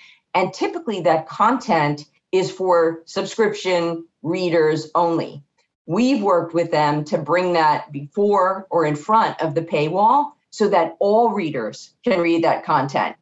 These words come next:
And they've seen tremendous engagement in that. So I think, you know, part of what our strategy is to appeal to broader audiences,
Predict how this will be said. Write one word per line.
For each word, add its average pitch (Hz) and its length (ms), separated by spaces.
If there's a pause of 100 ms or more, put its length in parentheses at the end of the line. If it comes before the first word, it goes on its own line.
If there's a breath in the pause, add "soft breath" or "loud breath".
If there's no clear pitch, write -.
And 165 240
they've 214 180
seen 175 280
tremendous 185 880
engagement 135 640
in 117 140
that. 92 280
So 165 140
I 170 120
think, 220 340 (140 loud breath)
you 185 100
know, 175 320 (160)
part 240 420
of 190 200
what 175 180
our 160 160
strategy 165 760
is 180 220
to 156 180
appeal 294 440
to 220 100
broader 147 420
audiences, 139 920